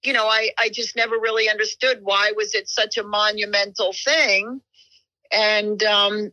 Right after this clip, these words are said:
you know, now, of course, I have a completely different idea and opinion about it. But,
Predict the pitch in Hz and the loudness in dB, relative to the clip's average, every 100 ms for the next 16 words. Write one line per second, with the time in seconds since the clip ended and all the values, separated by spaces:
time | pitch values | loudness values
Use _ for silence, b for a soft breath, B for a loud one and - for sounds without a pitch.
0 | - 262 208 196 196 226 233 202 190 - | -2 2 2 2 2 4 2 0 -4 -2
1 | 208 214 - 190 208 196 190 214 190 233 | 0 0 0 -2 0 -2 -6 -8 -6 -4
2 | 214 196 180 208 202 208 190 185 _ _ | -2 -2 0 -2 0 0 0 -4 _ _
3 | _ b _ _ _ - 202 190 208 208 | _ b _ _ _ -2 0 0 2 4
4 | 196 190 170 240 269 311 226 180 180 170 | 2 0 -2 -2 0 0 0 0 0 2
5 | 170 180 214 240 _ - 233 233 | 2 2 0 -2 _ -2 -2 -2